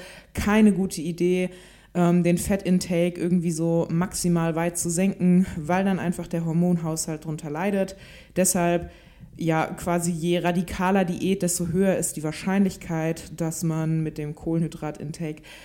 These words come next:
relativ niedrig ist, einfach weil man ja irgendwie dieses Defizit erzeugen möchte oder eher gesagt muss. Genau, und, ähm,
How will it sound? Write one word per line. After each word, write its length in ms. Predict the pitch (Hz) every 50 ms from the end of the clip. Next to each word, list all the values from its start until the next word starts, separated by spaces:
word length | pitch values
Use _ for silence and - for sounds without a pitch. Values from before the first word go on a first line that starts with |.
| - - -
relativ 580 | 165 151 190 226 254 247 233 - 196 185 - 185
niedrig 380 | 185 214 214 - - 170 170
ist, 320 | - 170 175 175 - - -
einfach 360 | 165 165 170 - 165 160 160
weil 140 | 156 160 165
man 180 | 170 165 165
ja 240 | 165 160 156 156 - -
irgendwie 680 | - 202 214 214 202 185 160 160 175 175 175 175 175 175 - - - - - _ -
dieses 320 | 185 185 175 170 170 -
Defizit 580 | - 175 170 175 165 165 - - 170 170 170 - - - - -
erzeugen 600 | 190 190 - - - 180 180 180 165 160 147 156 - - -
möchte 640 | 147 147 151 160 170 - - - 160 165 165 - -
oder 320 | 160 175 175 170 165 170 165 - - -
eher 200 | 170 151 147 147
gesagt 400 | 151 147 151 151 151 - - -
muss. 480 | 151 160 175 170 170 170 - - - - - - - - - - - - - - - - - -
Genau, 320 | - 190 185 180 160 143 - - - -
und, 360 | 175 175 175 175 175 170 170
ähm, 480 | - 160 156 160 156 160 160 156 156